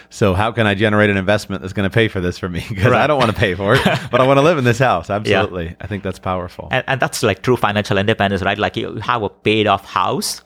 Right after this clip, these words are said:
Speaker 2: technically speaking, where you
Speaker 1: Right.
Speaker 2: are, like, living free. And then you only need to say, "How much do I actually spend on travel? How much do I spend on food? How much do I spend on clothes?" And when you actually add it up, it's very little. And that expense,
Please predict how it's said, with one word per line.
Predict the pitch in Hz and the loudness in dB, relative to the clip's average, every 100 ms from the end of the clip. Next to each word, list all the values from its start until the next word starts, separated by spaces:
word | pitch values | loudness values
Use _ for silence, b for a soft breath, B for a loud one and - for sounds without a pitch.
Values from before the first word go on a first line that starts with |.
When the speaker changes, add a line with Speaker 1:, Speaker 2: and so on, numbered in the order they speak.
| - | -6
Speaker 2:
technically | 104 104 113 104 | -4 -2 -2 -4
speaking, | - 104 127 123 | 0 -2 0 0
where | 98 | 0
you | 95 | 2
Speaker 1:
Right. | 95 | 2
Speaker 2:
are, | 92 | 2
like, | 85 87 | 0 0
living | 95 98 101 117 _ _ | 0 0 -2 -8 _ _
free. | - 104 120 - - | 0 2 2 -4 -2
And | 101 | -2
then | 104 107 | 0 -2
you | 107 117 | -2 2
only | 120 123 | 2 2
need | 113 110 | 0 -2
to | 113 | 2
say, | 127 120 B B B | 0 -2 B B B
"How | 160 | 0
much | 214 - | 0 0
do | |
I | 110 | -2
actually | 98 113 104 | 0 -2 -2
spend | - - 101 98 98 - | -4 -4 0 0 -2 -2
on | 95 90 | 0 0
travel? | - 110 101 101 101 | -2 -2 0 0 0
How | 95 | 0
much | 95 107 | -2 0
do | 92 | -2
I | |
spend | - 90 90 | 0 -2 -2
on | 85 | -4
food? | - 131 123 | -2 0 2
How | 101 | 2
much | 95 95 | -2 0
do | |
I | 87 | -2
spend | - 90 | -2 -2
on | 90 | -2
clothes?" | - 233 208 135 - B B B | 0 2 2 0 -4 B B B
And | 123 131 | -2 0
when | 143 | 0
you | - | 0
actually | 131 - 165 - | -2 0 -2 0
add | 92 | -2
it | 113 | 0
up, | 156 214 - | 0 -2 -4
it's | - - | -4 0
very | 113 110 | 0 2
little. | 101 - 98 - | 0 0 -2 0
And | 110 107 _ | -4 -6 _
that | - 117 185 | -4 -4 -2
expense, | - - 135 220 - | -6 -4 -2 -2 -4